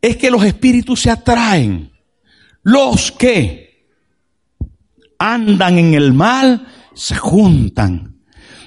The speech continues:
Hermano, ¿sabe qué? Y hay aún movimientos religiosos contrarios a la palabra de Dios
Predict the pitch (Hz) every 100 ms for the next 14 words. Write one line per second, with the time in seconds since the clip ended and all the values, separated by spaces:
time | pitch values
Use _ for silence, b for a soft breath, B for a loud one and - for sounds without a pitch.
0 | B - 160 175 - 190 196 - 214 -
1 | 165 208 202 202 208 202 185 165 190 202
2 | - 185 175 151 127 151 202 220 - 220
3 | 208 - - - _ _ - 120 110 -
4 | 165 220 214 202 202 180 170 160 151 151
5 | 139 117 104 113 -